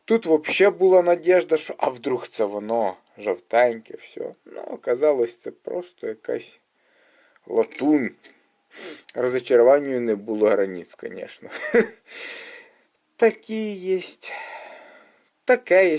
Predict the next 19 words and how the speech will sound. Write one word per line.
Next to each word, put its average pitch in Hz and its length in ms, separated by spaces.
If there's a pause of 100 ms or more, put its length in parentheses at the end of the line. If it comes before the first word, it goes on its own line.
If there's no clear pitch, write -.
(140)
теж 160 340 (220)
жовтеньке. 151 840
Опять 175 840 (180)
була 147 380
надіжда, 156 540
ну 143 120
тут - 240
надіжда 143 400
не 135 140
сильно 160 340
було, 131 240
бо 123 120
тому 131 280
що - 200
тут 139 160 (320)
проглядується 117 760
непонятно 117 720
який 117 280
метал. 85 560